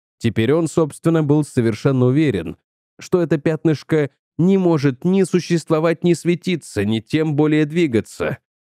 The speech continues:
Но так как оно по-прежнему плыло перед самым его носом, Пиркс продолжал лететь за ним вслед.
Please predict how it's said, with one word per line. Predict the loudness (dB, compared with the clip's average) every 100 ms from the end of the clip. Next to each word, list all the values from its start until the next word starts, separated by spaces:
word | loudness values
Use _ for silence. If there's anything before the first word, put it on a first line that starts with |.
| _ _ _
Но | -4
так | -2 -4 -2
как | -4 -4 -4
оно | 0 0
по-прежнему | 0 0 2 2 2 2 2
плыло | 2 2 2 2
перед | 0 -2 -2
самым | -2 -2 0
его | 2 2
носом, | 2 0 -2 -4 -8 -10 _ _ _ _
Пиркс | 0 2 0 -4 -6
продолжал | -2 0 0 2 2
лететь | 2 2 0 0
за | 0
ним | 2 0
вслед. | -2 -6 -6 -8 -14